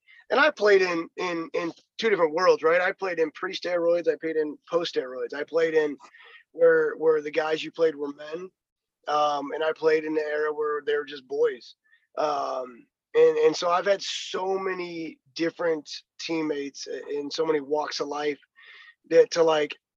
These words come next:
to be able to say I had a favorite, it's not fair. I had a lot of good ones and guys I'm still friends with. I mean, guys that were influential, but, um,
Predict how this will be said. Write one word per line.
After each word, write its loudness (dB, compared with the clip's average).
to -10
be 2
able 4
to -4
say -4
I 0
had 0
a -2
favorite, -2
it's -10
not -2
fair. 2
I 4
had 2
a -4
lot -2
of -10
good 2
ones 0
and -12
guys -2
I'm -4
still -4
friends -10
with. 0
I 0
mean, -4
guys -2
that -2
were -6
influential, 2
but, 0
um, 0